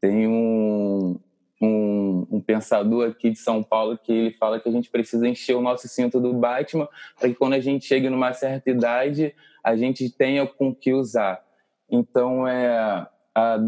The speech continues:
há um, dois anos atrás eu fiz uma certificação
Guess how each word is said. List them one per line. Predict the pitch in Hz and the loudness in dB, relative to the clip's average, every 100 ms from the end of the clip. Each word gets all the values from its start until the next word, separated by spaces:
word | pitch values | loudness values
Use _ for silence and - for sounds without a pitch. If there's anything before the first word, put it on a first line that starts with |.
| 104 - | -2 -2
há | 113 120 | 0 0
um, | 131 135 - _ _ _ | 0 -2 -4 _ _ _
dois | 113 151 147 139 | 2 2 0 -2
anos | 139 131 | 0 0
atrás | 131 123 123 123 | -2 0 0 0
eu | |
fiz | 127 120 120 | 0 0 0
uma | 120 | -2
certificação | 120 127 120 - - 117 - - 117 123 131 | -2 -4 -6 -6 -2 -2 -4 -4 -2 -2 -4